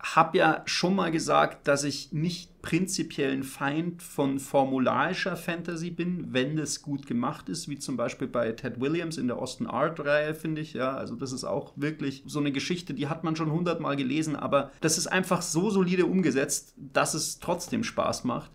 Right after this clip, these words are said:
Aber wenn jetzt ein Trope nur benutzt wird, weil dem Autor offensichtlich gerade nichts anderes einfällt und der Trope dann auch noch schlecht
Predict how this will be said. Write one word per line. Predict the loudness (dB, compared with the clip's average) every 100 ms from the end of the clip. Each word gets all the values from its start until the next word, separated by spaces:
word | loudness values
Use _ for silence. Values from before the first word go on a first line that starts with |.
| 4
Aber | 6 6
wenn | 6 4
jetzt | 4 2 -2 -8 _ _ -6
ein | -6
Trope | -4 2 4 4 2 -12 -4
nur | 2 4 4
benutzt | 4 4 2 0 -4 0
wird, | 0 0 -6 -14
weil | -4 0 4 4 2 -2 -6 0
dem | 0 0 -2 2
Autor | 4 4 2 0 0 0
offensichtlich | -2 -2 -4 -2 0 -2 -2 -2 -2 -4 -12 _ _ _ _ -4
gerade | 2 6 6 6 4
nichts | 2 -2 -4 -2
anderes | 0 2 0 0
einfällt | 0 2 0 0 2 2 -2 -4
und | -2 0
der | -2
Trope | 0 2 2 2
dann | 0 0
auch | -2 -4
noch | -6
schlecht | -2 -2 -4 -8